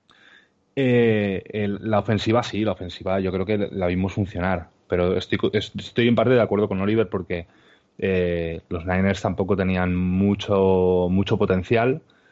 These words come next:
pero bueno, hay que quedarse en lo bueno y hay que pe-, hay que quedarse en que se hizo un partido muy bueno. La, la línea la vi muy bien, la línea la vi muy bien, se vieron muy buenos bloqueos. La, el pase mejor que la carrera. Yo vi la, el, la protección de pase muy bien.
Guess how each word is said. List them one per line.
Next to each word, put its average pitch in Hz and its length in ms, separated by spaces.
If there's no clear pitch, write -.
pero 92 200
bueno, 95 200
hay 87 120
que 95 120
quedarse 92 320
en 98 80
lo 95 80
bueno 135 400
y 110 120
hay 92 120
que 101 100
pe-, - 140
hay 90 160
que 92 320
quedarse 95 320
en 104 120
que 92 180
se 98 140
hizo 92 120
un 95 80
partido 90 300
muy 92 140
bueno. 82 340
La, 87 160
la 95 160
línea 139 300
la 123 100
vi 113 120
muy 117 160
bien, 85 300
la 82 100
línea 90 320
la 92 60
vi 90 120
muy 95 140
bien, 87 160
se 87 140
vieron 95 180
muy 98 140
buenos 95 240
bloqueos. 85 400
La, 107 240
el 117 300
pase 120 240
mejor 113 240
que 104 80
la 92 80
carrera. 82 360
Yo 92 240
vi 92 280
la, 87 520
el, 87 260
la 90 100
protección 92 300
de 92 60
pase 98 300
muy 95 280
bien. 120 300